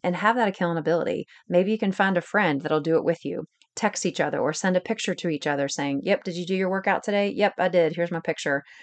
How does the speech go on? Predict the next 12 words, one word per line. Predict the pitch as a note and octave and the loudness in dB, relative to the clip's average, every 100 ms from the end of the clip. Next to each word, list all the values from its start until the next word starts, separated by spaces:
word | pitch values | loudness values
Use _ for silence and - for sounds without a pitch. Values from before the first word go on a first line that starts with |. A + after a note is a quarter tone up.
| - - - | -20 -20 -2
Um, | E3 D#3+ D#3 - | 0 0 -2 -2
I'm | E3 | 0
all | D#3 | 0
sweaty | - E3+ D#3+ D#3+ | 4 4 6 4
and | D3+ | 2
this | D3 | -2
is | D3+ | -4
what | D#3 D3+ | -2 -2
I | |
did." | C#3+ - - - - - - - | 0 -2 -4 -16 -20 -20 -10 2
You | |
know, | F3 E3+ | 6 6